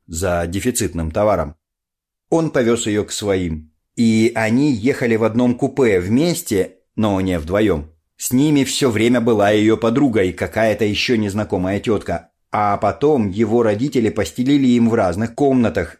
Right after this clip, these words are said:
и он долго не засыпал, терзаясь, но сунуться в ее спальню так и не посмел, то ли ее не желая будить, то ли свою сестренку Алину,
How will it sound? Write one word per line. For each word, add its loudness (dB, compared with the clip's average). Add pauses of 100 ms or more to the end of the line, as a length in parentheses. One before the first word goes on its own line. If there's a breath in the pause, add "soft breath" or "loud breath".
(100)
и 2
он 0
долго 0
не -4
засыпал, -2
терзаясь, 0
но 0
сунуться -2
в -2
ее 0
спальню 0 (140)
так -4
и -4
не -4
посмел, -2
то 0
ли 2
ее -2
не 0
желая 0
будить, -6 (100)
то 0
ли 2
свою -2
сестренку -4
Алину, -4